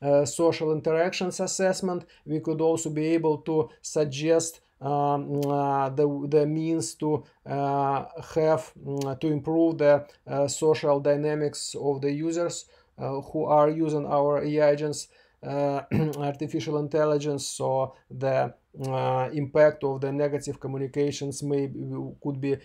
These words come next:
minimized and the positive communications may be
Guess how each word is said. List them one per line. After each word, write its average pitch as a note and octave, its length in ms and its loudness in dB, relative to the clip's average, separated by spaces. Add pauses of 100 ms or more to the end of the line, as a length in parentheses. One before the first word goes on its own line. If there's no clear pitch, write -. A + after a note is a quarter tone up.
(100)
minimized D3 800 0
and C3+ 360 -8
the C3+ 300 -4 (260)
positive D3 540 -2 (180)
communications C#3 840 -4
may C3+ 260 -6
be B2+ 200 -6